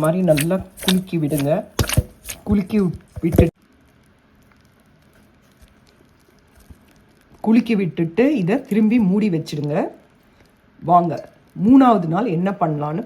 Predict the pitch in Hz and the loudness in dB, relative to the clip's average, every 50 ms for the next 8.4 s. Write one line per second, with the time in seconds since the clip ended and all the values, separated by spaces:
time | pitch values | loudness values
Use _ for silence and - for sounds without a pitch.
0 | - 151 123 - - - 147 - - - _ _ _ _ _ _ _ _ _ _ | -6 -6 -6 -8 -10 -14 -14 -14 -16 -20 _ _ _ _ _ _ _ _ _ _
1 | _ _ _ _ _ _ _ _ _ _ _ _ _ - 175 180 170 180 160 - | _ _ _ _ _ _ _ _ _ _ _ _ _ -6 -4 -2 0 -2 -2 -2
2 | - 180 185 208 220 214 196 190 180 233 330 330 - - _ _ _ _ _ _ | 0 0 2 2 2 2 0 0 0 0 -2 -4 -8 -14 _ _ _ _ _ _
3 | - - 156 160 160 160 165 208 - - - 165 185 196 196 175 175 226 - - | -10 -6 -4 -4 -4 -4 -4 -6 -6 -4 -4 -4 -2 -2 -2 -2 -4 -4 -6 -8
4 | - - _ _ _ _ _ _ _ _ _ _ _ _ _ _ _ _ _ _ | -16 -20 _ _ _ _ _ _ _ _ _ _ _ _ _ _ _ _ _ _
5 | _ _ _ _ _ _ - - - _ _ _ _ _ _ _ _ _ _ _ | _ _ _ _ _ _ -20 -20 -20 _ _ _ _ _ _ _ _ _ _ _
6 | _ _ _ _ _ _ _ - - _ _ _ _ _ _ _ _ _ - 175 | _ _ _ _ _ _ _ -20 -20 _ _ _ _ _ _ _ _ _ -8 -6
7 | 170 185 185 185 175 170 165 165 - 196 208 196 185 190 190 196 190 180 - 165 | -2 -2 -2 0 0 -2 -4 -4 -6 -4 -2 0 0 0 0 -2 -4 -4 -4 -4
8 | 160 160 170 202 226 185 156 143 | -4 -4 -4 -4 -4 -4 -6 -6